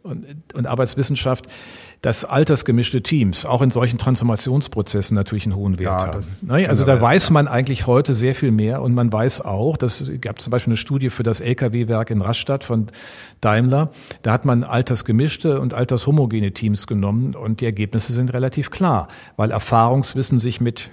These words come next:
Speaker 1: jüngeren Einsichten viel besser kombiniert. Eigentlich
Speaker 2: Mhm.
Speaker 1: wissen die Unternehmen das. Es hat sehr, sehr viele Studien auch über Einbindung von gerontopsychologischen Fach-, äh, Expertise gegeben. Deswegen,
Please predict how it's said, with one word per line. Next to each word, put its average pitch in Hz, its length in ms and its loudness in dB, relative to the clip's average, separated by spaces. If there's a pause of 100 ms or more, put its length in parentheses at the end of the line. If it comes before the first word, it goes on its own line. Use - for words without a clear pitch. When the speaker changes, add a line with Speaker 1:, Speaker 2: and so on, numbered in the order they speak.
(120)
Speaker 1:
jüngeren 123 480 4
Einsichten 110 600 -2
viel 123 140 -2
besser 110 260 -2
kombiniert. 127 600 0 (500)
Eigentlich 151 340 2
Speaker 2:
Mhm. - 40 4
Speaker 1:
wissen 156 180 4
die 117 80 2
Unternehmen 101 440 2
das. 98 240 -2
Es - 160 -4
hat 113 140 -2
sehr, 135 220 4
sehr 147 100 2
viele 131 220 0
Studien 127 440 0
auch 131 240 0
über 127 320 0 (480)
Einbindung 123 600 4
von 120 400 4 (100)
gerontopsychologischen 131 1120 2
Fach-, - 460 -4
äh, 117 380 -2
Expertise 123 600 -2
gegeben. 117 440 0 (320)
Deswegen, 151 400 0